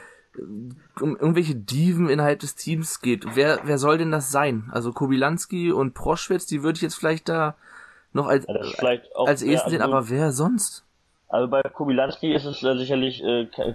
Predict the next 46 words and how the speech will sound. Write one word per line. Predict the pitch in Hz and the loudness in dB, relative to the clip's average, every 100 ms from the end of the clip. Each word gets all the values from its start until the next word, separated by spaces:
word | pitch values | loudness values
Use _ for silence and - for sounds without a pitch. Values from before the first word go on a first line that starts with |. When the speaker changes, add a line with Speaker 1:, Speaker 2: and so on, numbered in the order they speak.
| - | -8
Speaker 2:
sehr | 117 120 | -4 0
gut | 123 123 | 0 -4
vorstellbar, | - 160 127 - 127 117 | -10 -4 -2 -2 -2 2
da | 113 | 2
ist | 110 | 2
ja | 117 | 2
der | 113 107 - | 2 -2 -6
Top-Kandidat | 117 - 120 113 104 | -6 -4 0 2 2
auch | 107 | -2
wegen | 117 110 | -4 -4
der | 107 | -4
Suspendierung, | 107 113 113 135 131 | -4 -4 -2 0 0
die | 120 | -4
es | 117 | -2
da | 117 | 0
gab | 117 117 117 | 2 2 0
und | 110 - - - - - | -6 -16 -20 -20 -20 -6
wegen | 117 120 | -2 0
sonstigen | 127 131 120 | 0 -2 -2
Sachen. | 120 | 0
Aber | 113 110 | 0 0
Proschwitz | 120 117 135 113 | -4 -4 -6 -8
ist | 120 | 0
ja, | 120 113 - 69 69 - | 0 0 -10 -14 -8 -2
also | 117 113 | -2 0
ist | - | 0
auch | - 120 | 0 -2
nur, | 120 123 | -4 -2
weil | 120 120 | 0 2
er | 117 107 | 2 0
vielleicht | 117 113 - | -4 -4 -2
so | |
ein | 113 | -4
bisschen | 113 117 | -2 -2
als | 107 | -2
Star-Transfer | - 107 110 - 110 113 113 - 117 | 0 0 0 0 -4 -2 -8 -2 -2
kam, | 110 117 113 | 0 -2 -2
würde | 107 | -4
ich | |
jetzt | 113 113 | -6 -6
nicht | 113 | -4
gleich, | 113 110 - - - | -2 -2 -6 -18 -8
also | - | -8
kann | - 147 120 | -4 -4 0
sein, | 123 135 156 | 0 0 -2
aber | 131 - 123 | -2 2 2